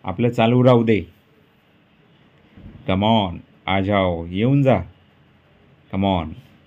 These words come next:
Come along, साथ चलो. Come along. She is stubborn,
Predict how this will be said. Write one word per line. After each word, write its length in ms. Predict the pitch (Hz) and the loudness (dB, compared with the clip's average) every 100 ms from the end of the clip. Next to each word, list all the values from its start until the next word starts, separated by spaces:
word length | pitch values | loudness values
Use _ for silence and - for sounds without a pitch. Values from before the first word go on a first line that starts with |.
| _ _ _ _ _ _ 113 | _ _ _ _ _ _ 0
Come 180 | 120 120 - 95 | 0 0 -4 -2
along, 440 | 98 113 98 82 - _ - | 0 0 -2 -6 -16 _ -10
साथ 260 | 95 92 - | -6 -6 0
चलो. 240 | 120 131 123 - - _ _ _ _ _ _ _ | 2 2 2 -2 -12 _ _ _ _ _ _ _
Come 280 | 104 123 170 - - | -4 -2 -4 -8 -6
along. 420 | 92 113 123 95 95 - _ _ _ _ _ _ _ | -2 0 0 -2 -8 -18 _ _ _ _ _ _ _
She 220 | - 107 110 | -6 0 0
is 260 | 104 - - | -2 -8 -8
stubborn, 540 | 117 113 135 117 87 | -2 2 2 2 -4